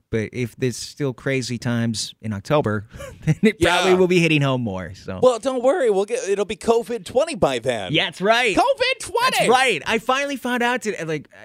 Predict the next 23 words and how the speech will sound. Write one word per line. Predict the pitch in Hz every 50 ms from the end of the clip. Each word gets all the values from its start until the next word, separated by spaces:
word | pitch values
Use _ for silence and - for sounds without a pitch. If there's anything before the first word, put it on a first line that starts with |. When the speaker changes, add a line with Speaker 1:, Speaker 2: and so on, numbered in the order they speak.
| - - -
Speaker 1:
uh, | 160 160 -
and | 165 165 160
I | 160 160
know | 160 170 180 185 180 160
everyone, | 143 - 147 147 151 156 151 147 147 139 135 131 - - 113 - -
uh, | 131 127 120 -
probably | - - 151 147 143 139 139
already | 139 135 127 123
knows | 117 123 127 127 110
I'm | 127 123 120
a | 120
little | 120 131 123 123
bit | 117 120 127 123
of | 110
a | 113
dum-dum, | 113 120 123 123 127 113 107 101 104 - - _ _ _ _ _ -
but | 151 165
I | 165 165
didn't | 185 208 220
know | 233 233 214
the | 202 185
Speaker 2:
Yeah. | 170
Speaker 1:
nineteen | 170 180 185 202 202 190 - 196 208 208 202 202 196 185 180